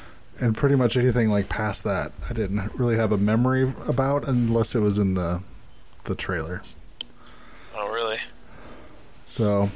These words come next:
Speaker 1: at some point I must have watched this and then stopped, and then never watched the rest of it.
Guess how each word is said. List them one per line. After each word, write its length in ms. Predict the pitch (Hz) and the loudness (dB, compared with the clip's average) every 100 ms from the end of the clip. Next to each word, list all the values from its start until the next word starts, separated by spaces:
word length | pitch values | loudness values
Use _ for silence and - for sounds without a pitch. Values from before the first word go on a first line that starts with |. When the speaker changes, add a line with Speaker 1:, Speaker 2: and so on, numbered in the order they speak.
| - | -6
Speaker 1:
at 460 | - - - - - | -10 -12 -14 -8 0
some 160 | 190 | 4
point 200 | 160 151 | 4 4
I 40 | 131 | 4
must 160 | 135 | 2
have 100 | 123 | 2
watched 300 | 107 120 - | 2 0 0
this 260 | 151 143 - | 0 0 0
and 100 | 117 | 0
then 160 | 104 | 0
stopped, 560 | 98 - 120 131 - - - - - - | 0 -2 -2 -2 -4 -6 -8 -10 -12 -4
and 100 | 131 | 2
then 160 | 113 104 | 4 4
never 200 | 98 98 | 4 4
watched 280 | 95 90 - | 2 0 -2
the 80 | 87 | -4
rest 220 | 95 - | -4 -4
of 80 | |
it. 80 | 87 | -8